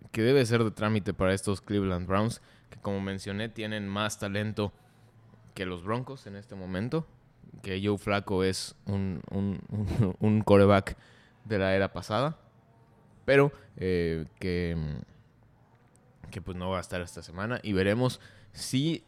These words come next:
eh, la agresividad que pueda mostrar Drew Lock, eh, ayuda en algo a estos Broncos de Denver. Vamos a pasar al siguiente partido. Los Pats visitan Baltimore en uno de los que puede ser también uno de los mejores partidos de, de la jornada.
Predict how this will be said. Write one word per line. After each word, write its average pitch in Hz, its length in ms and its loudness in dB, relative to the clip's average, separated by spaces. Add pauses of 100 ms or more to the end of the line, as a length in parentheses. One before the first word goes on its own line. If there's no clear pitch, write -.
eh, 87 260 -4
la 98 100 -2
agresividad 95 680 0
que - 100 -14
pueda 95 220 -8
mostrar 95 480 -10 (120)
Drew 104 260 -4
Lock, 101 280 -2 (460)
eh, - 340 -16
ayuda 104 340 -4
en 95 100 -4
algo 92 400 -6
a 90 120 0
estos 90 260 -4
Broncos 90 400 0
de 85 100 0
Denver. 80 360 -2 (500)
Vamos 143 280 4
a 117 60 2
pasar 110 240 2
al 123 80 2
siguiente 110 280 0
partido. 113 380 2
Los 101 180 0
Pats 127 380 0
visitan 104 460 -2
Baltimore 127 480 2
en 107 100 4
uno 117 220 6
de 107 40 6
los 92 200 0
que 95 100 -4
puede 113 240 4
ser 107 200 0
también 104 340 0
uno 107 160 0
de 98 60 0
los 90 100 -4
mejores 92 300 -4
partidos 92 440 -4
de, 85 320 -2
de 92 180 -2
la 90 100 0
jornada. 110 520 0